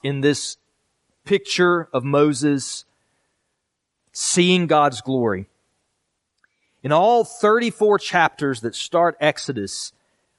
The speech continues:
what you see is this man named Moses who is living out miraculous encounter after miraculous encounter after miraculous encounter with God. And yet, when you get to this moment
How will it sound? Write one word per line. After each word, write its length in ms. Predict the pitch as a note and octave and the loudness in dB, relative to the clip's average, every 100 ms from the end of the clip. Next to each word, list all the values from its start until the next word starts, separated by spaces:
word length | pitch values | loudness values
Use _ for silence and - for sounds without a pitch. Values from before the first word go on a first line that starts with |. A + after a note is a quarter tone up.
| _ | _
what 280 | B2 G3 A3+ | 0 0 0
you 160 | A#3 A#3 | 0 0
see 360 | - A3 F3+ | -2 0 2
is 140 | C#3+ - | 2 2
this 220 | F3 D3+ | 2 2
man 320 | E3 G3 G3 | 2 2 2
named 240 | F#3 E3+ | 2 2
Moses 540 | D3+ D3+ D3+ A#2+ A#2 - | 2 2 2 -2 -6 -2
who 100 | C3 | -2
is 160 | A2+ | -4
living 400 | G#2+ D3+ F#3 F#3+ | -2 0 0 0
out 260 | D#3+ C#3 B2 _ | 2 2 0 _
miraculous 880 | C3 C3+ B2+ C3+ C#3+ - A3 G#3 - | -6 -4 0 0 0 -2 -2 -2 -2
encounter 640 | G3+ - E3 E3 D#3+ D#3 D3+ | -4 -4 0 0 2 0 -2
after 280 | C#3 C3+ C3+ | -2 -2 -4
miraculous 720 | A#2+ A#2+ D3 E3+ F#3 F3 E3 | -4 -2 0 0 -2 -2 -2
encounter 640 | E3+ D#3+ D3+ D3 D3 C#3 B2 | -6 -6 -4 -2 -2 -2 -2
after 300 | C3+ - C3 | -4 -4 -6
miraculous 760 | B2 A#2+ C3+ D3 D3+ C#3 - | -4 -2 0 -2 -2 -4 -4
encounter 560 | C3 B2 C3 A2+ A2+ G#2+ | -8 -6 -4 -2 -2 -4
with 200 | G#2+ F#2+ | -6 -4
God. 420 | G2 E2+ E2+ - _ _ _ _ _ _ _ _ _ _ _ _ _ _ | -2 -2 -4 -12 _ _ _ _ _ _ _ _ _ _ _ _ _ _
And 260 | - D#3 C#3 | 0 0 -2
yet, 600 | C#3 G#3+ D3 A#2+ - - | -2 2 2 0 -6 -14
when 200 | A2+ D3 | -4 -2
you 160 | D3 C#3+ | -2 -4
get 340 | G#2+ F#3 B3+ - | -2 0 0 0
to 120 | A#3 | 0
this 280 | G#3 F#3+ D#3+ | 2 0 0
moment 640 | E3+ F3 D3 G2 G2 | 2 2 0 -4 -10